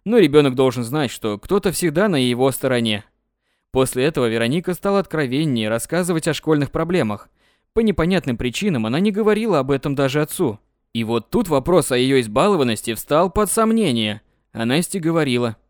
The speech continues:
Это как тогда с Николаем. Иногда легче открыться к чужому человеку, чем родному. Такая странная психологическая загвоздка.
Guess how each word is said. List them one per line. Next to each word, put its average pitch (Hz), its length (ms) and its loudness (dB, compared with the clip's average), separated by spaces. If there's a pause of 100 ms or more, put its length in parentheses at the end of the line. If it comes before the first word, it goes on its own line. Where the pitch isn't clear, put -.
(240)
Это 135 180 -2
как 175 200 -2 (120)
тогда 160 420 0
с - 140 -8
Николаем. 131 640 0 (440)
Иногда 147 340 2
легче 202 300 4
открыться 180 400 -2
к - 100 -12
чужому 175 380 2
человеку, 196 500 0
чем 135 200 -2
родному. 147 480 0 (400)
Такая 151 240 0
странная 156 360 0
психологическая 135 840 -4
загвоздка. 120 640 -6